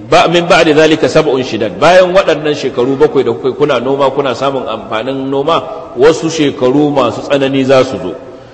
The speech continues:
"Ya kulla ma qaddamtum lahunna." Za su riƙa cinye abin da kuka ajiye ɗin can. Ma'ana za su riƙa ci a hankali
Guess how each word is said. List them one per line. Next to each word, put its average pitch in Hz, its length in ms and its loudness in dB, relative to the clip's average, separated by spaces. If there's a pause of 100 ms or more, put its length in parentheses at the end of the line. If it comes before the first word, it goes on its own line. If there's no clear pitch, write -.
(100)
"Ya 139 400 2
kulla 226 340 4
ma 180 180 4
qaddamtum 151 560 -2
lahunna." 107 360 -4 (500)
Za 190 180 4
su - 100 0
riƙa 196 220 2
cinye 175 240 0
abin 165 220 0
da 156 80 0
kuka 147 220 -2
ajiye 117 360 -2
ɗin 113 160 -6
can. 98 160 -8 (140)
Ma'ana 143 340 0
za 196 140 4
su 156 100 -4
riƙa 147 260 0
ci 117 200 -8 (420)
a 110 160 -2
hankali 156 480 2